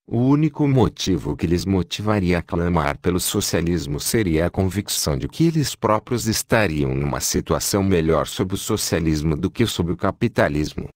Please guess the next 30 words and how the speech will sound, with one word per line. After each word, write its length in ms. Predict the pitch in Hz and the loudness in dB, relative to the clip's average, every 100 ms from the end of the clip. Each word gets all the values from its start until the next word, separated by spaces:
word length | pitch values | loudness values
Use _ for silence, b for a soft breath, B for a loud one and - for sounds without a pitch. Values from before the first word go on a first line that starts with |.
| - | -2
Os 160 | 95 | 0
marxistas, 1120 | 85 90 87 - - 82 73 - 67 - - - _ - | 2 0 0 -2 -4 -2 -4 -6 -8 -8 -10 -12 _ -2
no 160 | 104 95 | 2 4
entanto, 640 | 69 - 82 73 - 65 - _ - | 2 2 2 0 -6 -8 -10 _ -6
na 180 | 90 | 0
ânsia 360 | 87 98 - 76 | 2 2 0 -2
de 80 | 87 | 0
evitar 560 | 85 98 - 80 76 | 0 -2 -2 0 -2
ter 220 | - 98 87 | 0 0 0
que 120 | 110 | 0
lidar 420 | 95 87 85 80 | -2 0 0 -2
com 120 | - | -2
os 100 | 85 | -6
problemas 680 | - 104 85 76 73 78 78 | -2 -2 0 0 0 0 0
econômicos 720 | 95 104 90 78 82 - 80 | 0 2 2 2 0 -4 -6
de 80 | 104 | 0
uma 180 | 107 101 | 2 2
comunidade 880 | - 101 95 98 78 71 67 60 - | 2 2 4 0 0 0 -2 -4 -10
socialista, 1040 | - - 117 - 82 - - - - - - _ | -6 -2 -2 0 0 0 -4 -6 -6 -8 -14 _
nada 440 | - 98 113 113 113 | 0 2 4 2 -2
fizeram 520 | - 127 85 80 85 | 0 0 2 0 0
para 280 | 82 101 107 | 0 0 0
demonstrar 680 | 113 123 110 98 - 90 87 | 2 2 2 0 0 2 2
a 60 | |
superioridade 1000 | 85 - 143 131 104 107 101 76 73 71 | 0 0 2 4 4 2 2 2 0 0
do 100 | 73 | -4
socialismo 800 | 71 - 101 - 82 87 73 73 | -4 -2 -2 0 0 0 -2 -6
sobre 280 | 71 - 95 | -6 -2 -2
o 60 | 107 | 0
capitalismo, 960 | 95 - 117 123 85 80 73 53 - | -2 -2 -2 2 0 0 -2 -6 -12